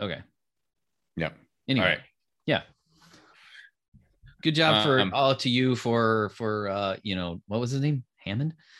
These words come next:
Speaker 1: For,
Speaker 2: Nicholas
Speaker 1: uh,
Speaker 2: Hammond.
Speaker 1: a, uh, making all of us want to be Spider-Man.
Speaker 2: Yeah. I mean,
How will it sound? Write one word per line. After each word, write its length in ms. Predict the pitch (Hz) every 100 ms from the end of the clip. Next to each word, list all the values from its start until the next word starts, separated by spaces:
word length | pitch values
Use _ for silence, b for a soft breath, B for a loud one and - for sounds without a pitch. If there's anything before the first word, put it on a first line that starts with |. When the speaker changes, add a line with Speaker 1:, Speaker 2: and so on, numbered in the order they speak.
| b _
Speaker 1:
For, 180 | 117 113
Speaker 2:
Nicholas 240 | 110 107
Speaker 1:
uh, 20 |
Speaker 2:
Hammond. 340 | 104 101 104 - _ _ _ _ _
Speaker 1:
a, 200 | 98 98 -
uh, 460 | 92 95 92 92
making 300 | 101 127 123
all 100 | 117
of 60 | 110
us 120 | 107
want 200 | 101 -
to 60 | 92
be 140 | 90
Spider-Man. 540 | - 73 67 69 67 - _ _ _ _ _ _ _
Speaker 2:
Yeah. 260 | 101 117 120 - _ _ 90
I 60 | 92
mean, 480 | 95 92 87 85